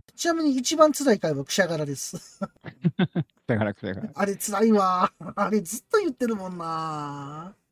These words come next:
Speaker 1: あれ、つらないですか、あれ、ちょっと。
Speaker 2: え、あの、一郎兄さんがでしょ？
Speaker 1: うん、一郎兄さんがずっとくしゃがら言うてるから、
Speaker 2: <laughs> 言う、
Speaker 1: じゃあもう、
Speaker 2: 言ってるから。
Speaker 1: 「うるさいねん、もう」とか思ってたもん。
Speaker 2: 確かに。
Speaker 1: あれ、あ、つらかったっすね。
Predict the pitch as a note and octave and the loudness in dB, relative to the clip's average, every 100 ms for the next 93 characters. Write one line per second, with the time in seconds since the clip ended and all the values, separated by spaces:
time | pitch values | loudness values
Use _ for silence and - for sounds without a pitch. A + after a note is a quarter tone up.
0 | _ A#3+ D4 - G4 F#4 G3+ - C3+ C3+ | _ -2 0 4 4 6 4 0 -6 -6
1 | C3+ C#3+ - D#3 - C#3+ B2+ - - A2 | -6 -10 -8 -8 -6 -8 -8 -12 -2 0
2 | B2 A2+ E3 E3 F3 E3 E3 C#3 A2+ F#2 | 2 2 2 2 4 6 6 4 2 -2
3 | E2 F#2+ A2 G3 F3 E3+ G#3+ C#4 C#4 C4+ | -6 -6 -4 -2 -2 -2 -2 2 6 6
4 | A#3+ G#3 F3+ G3+ C#4 - G#3 G#3 G3 F3+ | 6 4 2 -4 -6 2 4 4 2 -2
5 | F3 E3+ D#3+ D3+ D3+ F#3+ - E3 C#3 A#3+ | -2 -2 0 0 0 -4 -4 -4 0 6
6 | D4 B3+ A#3+ B2 A#2 G2 C#4 D#4 - F4 | 8 8 8 6 4 2 2 2 4 6
7 | A3+ G3 F3 F3 E3+ F3 G#3 G3 G3+ F3 | 8 6 4 0 0 -2 0 0 -2 -4
8 | D#3+ D3+ E3+ E3+ - - G#2 - G#2 - | -8 -10 -14 -16 -12 -4 -2 0 0 0
9 | - A3+ - - - - - G#3+ G3+ G3 | -6 -8 -10 -12 -14 -16 -6 0 2 2
10 | G3 G3 F#3+ F#3+ F#3 F#3 F#3 F#3+ F#3+ F3+ | 2 2 0 -2 -2 -4 -2 0 2 0
11 | D#3+ - D3+ C#3+ C#3 C3+ B2+ B2 A2+ | -4 -6 -4 -4 -6 -6 -8 -10 -14